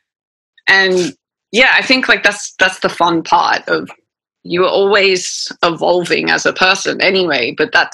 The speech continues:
also happens in your music. So, um, I know, like, I used to listen to, like, a lot of hip hop and E D M, you know, like,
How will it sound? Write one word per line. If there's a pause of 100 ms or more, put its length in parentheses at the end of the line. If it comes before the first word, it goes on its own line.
also
happens
in
your
music.
So, (760)
um, (640)
I
know,
like,
I
used
to
listen
to,
like,
a
lot
of
hip
hop
and
E
D
M, (680)
you
know,
like,